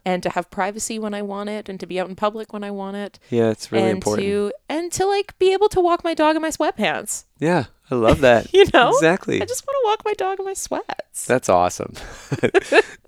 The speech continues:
Speaker 2: So after the show, um, we kinda lost touch for, well, we were in touch for a bit, but then we kinda lost touch.
Speaker 1: Yeah.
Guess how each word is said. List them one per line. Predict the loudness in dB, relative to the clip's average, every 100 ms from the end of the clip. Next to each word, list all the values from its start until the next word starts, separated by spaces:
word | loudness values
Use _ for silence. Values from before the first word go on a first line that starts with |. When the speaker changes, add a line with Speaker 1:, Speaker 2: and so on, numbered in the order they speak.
| -10
Speaker 2:
So | 6 8 8 4 4
after | 6 6 4 4
the |
show, | 4 4 4 2 2
um, | 2 2 -2 -14 -20 -20 -20 _
we | -4 2
kinda | 4 2 0
lost | -2 0 2
touch | 0 0
for, | -2 -4 0
well, | 2
we | 4
were | 2
in | 2
touch | -2 -4
for | 2
a |
bit, | 4
but | 4 2
then | 2
we | 0
kinda | -2 0
lost | 4 2 2 -4
touch. | -6 -6 -4
Speaker 1:
Yeah. | -4 -4